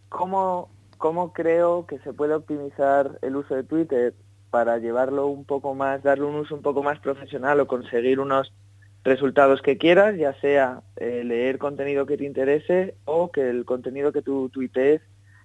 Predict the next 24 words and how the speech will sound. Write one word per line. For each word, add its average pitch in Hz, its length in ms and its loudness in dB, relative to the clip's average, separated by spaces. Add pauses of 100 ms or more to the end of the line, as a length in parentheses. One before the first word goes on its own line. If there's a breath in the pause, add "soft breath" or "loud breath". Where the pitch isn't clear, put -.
(200)
llegue 131 220 4
más 123 220 0
lejos. 127 440 0 (280)
Hablar 131 480 4
de 143 480 2
herramientas 147 560 -4
que 160 100 -6
a 147 60 -2
mí 147 120 -8
me 151 60 -8
han 151 120 -8
sido 147 260 0
útiles 156 440 -2 (120)
y - 20 -20
que 117 180 -4
creo 131 360 -2
que, 135 260 2 (880)
que 123 140 -8
pueden 135 260 -4
ser 139 140 2
útiles 143 360 4
para 139 220 6
la 139 140 6
gente 165 580 -2